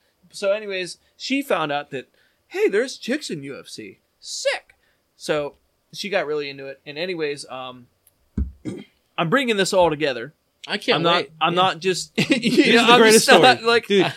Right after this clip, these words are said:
Speaker 1: spitballing here.
Speaker 3: I love going on journeys. Let's do
Speaker 1: But
Speaker 3: it.
Speaker 1: anyways, so she fell in love with this fighter. Her name is, uh, Rose Namajunas. And this bitch is psycho, man.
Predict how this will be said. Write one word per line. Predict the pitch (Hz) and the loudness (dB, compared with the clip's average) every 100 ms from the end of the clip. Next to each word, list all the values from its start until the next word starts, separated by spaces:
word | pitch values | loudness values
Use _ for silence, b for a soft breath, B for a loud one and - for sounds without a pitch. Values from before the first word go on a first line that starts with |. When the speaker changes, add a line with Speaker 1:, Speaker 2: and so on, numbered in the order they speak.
| - | -10
Speaker 1:
spitballing | - - 247 208 185 165 160 | -12 2 4 6 6 4 2
here. | 160 | 2
Speaker 3:
I | 175 214 | 4 4
love | 202 196 | 2 2
going | 180 180 | 2 2
on | 165 | 0
journeys. | 143 147 123 98 - | -2 -4 -4 -10 -14
Let's | 117 | -14
do | 120 135 | -8 0
Speaker 1:
But | 190 175 | 2 2
Speaker 3:
it. | |
Speaker 1:
anyways, | 208 226 190 165 - 165 | -2 0 0 0 -4 -10
so | - 175 160 | 0 2 2
she | - - 220 | -4 -8 -8
fell | 214 214 185 | -4 -4 -4
in | 165 | -6
love | 147 143 151 - | -4 -4 -6 -6
with | 151 139 | -6 -4
this | 143 143 | -8 -8
fighter. | - 135 127 123 | -2 -2 -2 -8
Her | 139 | -6
name | 139 135 | -6 -6
is, | 131 127 | -10 -8
uh, | 127 123 | -8 -8
Rose | 127 147 143 156 - | -6 -4 -4 -6 -8
Namajunas. | 147 139 131 131 123 90 - - _ _ _ _ | -6 -6 -6 -8 -10 -14 -14 -18 _ _ _ _
And | 139 139 139 113 | -8 -6 -8 -8
this | 151 156 | -6 -6
bitch | 160 - | -6 -8
is | 113 - | -10 -12
psycho, | - 131 131 110 95 95 | -8 -8 -8 -10 -14 -16
man. | 101 101 | -20 -20